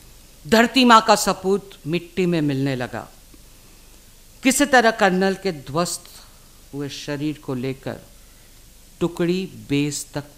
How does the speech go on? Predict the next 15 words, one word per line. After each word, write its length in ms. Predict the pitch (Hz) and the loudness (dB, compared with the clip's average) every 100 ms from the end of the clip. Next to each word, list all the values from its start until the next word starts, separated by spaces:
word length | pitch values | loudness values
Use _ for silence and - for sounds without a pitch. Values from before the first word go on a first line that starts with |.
| - | -20
पहुंची। 440 | 107 107 120 - - - - - - - - - - - - - - - - - - - - - - - - - - - | -12 -10 -10 -12 -16 -20 -20 -20 -20 -20 -20 -20 -20 -20 -20 -20 -20 -20 -20 -20 -20 -20 -20 -20 -20 -20 -20 -20 -20 -20
बारात 460 | 117 131 156 196 190 | -4 0 2 2 0
आने 180 | 180 190 | -2 -2
का 120 | 190 | -4
समय 280 | 190 190 196 | -4 -4 -4
हो 160 | 185 | -6
गया 220 | 180 165 | -6 -8
था। 220 | 131 - 104 - - - - - - - - | -8 -14 -20 -20 -20 -20 -20 -20 -20 -20 -4
सब 300 | 233 233 - | -2 -2 0
कर्नल 380 | 190 170 180 | 0 2 0
का 200 | 175 175 - | -2 -6 -4
इंतजार 480 | 151 139 127 139 135 | -6 -8 -6 -6 -6
कर 160 | 135 117 | -8 -12
रहे 240 | 104 104 | -12 -14
थे। 180 | 98 - | -14 -20